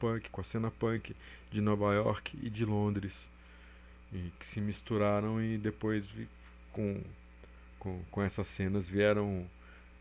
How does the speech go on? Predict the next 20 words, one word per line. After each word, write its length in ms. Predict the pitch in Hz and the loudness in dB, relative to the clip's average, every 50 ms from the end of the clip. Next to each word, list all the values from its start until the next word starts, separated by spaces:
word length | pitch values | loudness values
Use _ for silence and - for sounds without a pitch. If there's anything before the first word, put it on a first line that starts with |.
| - - | -18 -6
vieram, 460 | 95 95 92 95 95 95 95 95 92 85 85 - 87 82 | -2 -2 -2 0 0 0 0 0 -2 -4 -6 -10 -14 -12
veio 420 | 87 90 90 87 82 98 101 104 95 | -10 -10 -10 0 2 4 4 4 2
o 20 | |
pós-punk, 680 | - - 95 90 - - - 104 101 104 104 95 - 90 | 2 2 0 0 0 -2 -2 0 0 2 0 0 -2 -2
o 40 | |
gótico, 760 | 80 90 92 95 101 104 101 - - - - - - 85 82 82 80 80 - - - - - - - - - | 0 2 4 6 6 6 6 4 0 -8 -12 -8 -6 -6 -6 -6 -8 -12 -16 -18 -20 -20 -20 -20 -20 -12 -8
o, 280 | 92 87 82 80 80 82 87 87 - - - | -6 -6 -6 -6 -6 -8 -10 -12 -14 -14 -12
o 140 | - 95 95 | -8 -4 -2
new 180 | 98 101 101 95 | 0 0 2 2
wave 540 | 92 90 90 95 98 101 90 90 90 87 80 - - - - - - - - - - - - - - - - - - - | 2 2 2 2 2 0 0 0 -2 -4 -4 -6 -12 -18 -20 -20 -20 -20 -20 -20 -20 -20 -20 -20 -20 -20 -20 -20 -12 -6
e, 300 | - 85 82 80 82 78 73 73 - - | -4 -2 -2 -2 -2 -4 -6 -8 -10 -8
e, 220 | 104 92 82 90 - | -4 -4 -4 -4 -4
e 80 | 110 92 - | -6 -6 -4
todo 180 | - 110 104 107 | -2 -2 0 -2
esse 140 | - - 113 | -2 0 0
movimento 520 | 104 101 101 95 98 104 101 101 95 107 | 2 2 2 2 2 2 2 2 2 0
musical 500 | 104 104 101 95 104 - - - 98 98 | 0 0 0 0 -2 -2 2 4 4 4
que, 320 | - - 110 110 104 92 - - - - - - - - | 4 0 -2 -2 -2 -2 -4 -8 -16 -20 -20 -20 -20 -8
que 100 | - - | -2 2
moldou 600 | 104 101 104 101 101 98 95 95 95 95 95 - | 4 6 8 8 6 6 6 6 6 6 6 4